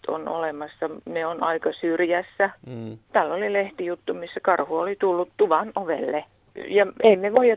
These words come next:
Speaker 1: tietää, onko se kesy se karhu, joka <laughs> tulee vastaan, vai puolikesy vai, vai
Speaker 2: Joo.
Speaker 1: villi.
Speaker 2: Ei se taida itsekään tietää, että se on vähän vaikea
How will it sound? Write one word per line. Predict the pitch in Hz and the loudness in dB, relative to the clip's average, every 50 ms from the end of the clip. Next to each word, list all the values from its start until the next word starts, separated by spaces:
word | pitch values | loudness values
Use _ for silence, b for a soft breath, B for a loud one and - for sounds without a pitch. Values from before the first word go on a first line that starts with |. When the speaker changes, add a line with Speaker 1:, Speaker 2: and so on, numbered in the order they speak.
| - _ | 2 _
Speaker 1:
tietää, | 220 208 196 - - 190 185 - | 4 4 4 4 4 4 4 4
onko | - 202 208 214 196 - 185 | 2 0 0 0 -2 -4 -6
se | - - 143 | -6 -8 -4
kesy | - - 160 170 - 208 196 190 | -2 -2 -2 0 -2 -4 -4 -4
se | 196 196 | -6 -8
karhu, | - - 185 185 185 185 185 196 | -4 -2 -2 -2 -2 -4 -6 -6
joka | 175 175 160 - - - | -4 -4 -4 -4 -6 -6
<laughs> | - 202 | -6 0
tulee | - 220 - 208 196 185 - | 0 0 0 0 -2 -6 -4
vastaan, | 185 180 - - _ - 147 156 156 | -6 -6 -8 -4 _ 0 0 0 0
vai | 160 160 - | -2 -4 -2
puolikesy | - 185 175 165 160 147 - 160 160 - - 147 147 135 | 0 0 2 2 0 0 2 0 0 2 0 -2 -2 0
vai, | 131 139 143 143 156 B B B B B B B B B - | 2 2 2 2 0 B B B B B B B B B -2
vai | 180 175 160 | 0 2 2
Speaker 2:
Joo. | 151 - - - 156 | 0 -2 -4 -2 0
Speaker 1:
villi. | 156 127 123 120 - - - - - _ | 2 2 2 0 -2 -4 -6 -6 -10 _
Speaker 2:
Ei | - - | -6 -6
se | - 120 110 | -4 -4 0
taida | - 120 127 120 120 | 0 2 4 4 2
itsekään | 127 - - 123 123 - - 76 71 - | 2 0 -2 -4 -4 -4 -8 -10 -10 -10
tietää, | - 87 87 85 - 73 | -10 -10 -10 -10 -10 -10
että | 73 - - - | -12 -12 -14 -12
se | - 95 | -8 -8
on | 95 101 | -6 -4
vähän | 101 110 117 104 98 - - 127 | -2 -2 -2 -2 -2 -4 0 4
vaikea | 131 135 139 135 - - 131 120 | 6 6 6 6 4 2 2 2